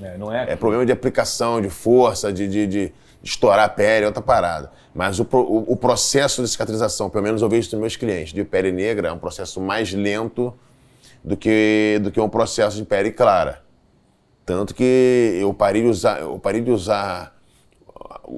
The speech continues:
Speaker 2: a pomada cicatrizante e troquei por, pra hidratante, que eu achei que, pô, como a tatuagem não machu-,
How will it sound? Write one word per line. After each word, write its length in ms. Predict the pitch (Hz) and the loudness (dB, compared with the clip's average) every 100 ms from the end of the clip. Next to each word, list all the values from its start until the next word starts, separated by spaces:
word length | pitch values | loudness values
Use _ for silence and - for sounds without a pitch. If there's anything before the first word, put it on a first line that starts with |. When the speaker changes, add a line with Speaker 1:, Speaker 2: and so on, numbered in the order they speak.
| - | -10
Speaker 2:
a 80 | - | -4
pomada 400 | 107 98 104 107 | 0 2 2 0
cicatrizante 1200 | - - - 110 117 95 76 104 135 123 - 69 - _ _ _ _ - | -2 -2 0 0 2 0 0 -2 -2 -2 -6 -12 -18 _ _ _ _ -12
e 80 | 78 | -6
troquei 340 | 101 95 110 | -2 0 0
por, 240 | 101 110 92 | 0 -2 0
pra 140 | 107 | 0
hidratante, 640 | 117 120 104 - 113 98 | 2 0 -2 -2 -2 -4
que 60 | - | -6
eu 40 | |
achei 280 | 98 - 110 | -6 -4 -6
que, 80 | - | -6
pô, 220 | - 117 | -4 -4
como 200 | 95 113 | -4 -6
a 40 | 117 | -6
tatuagem 400 | 110 135 117 117 | -6 -4 -2 -2
não 80 | |
machu-, 320 | 110 113 - | -4 -6 -8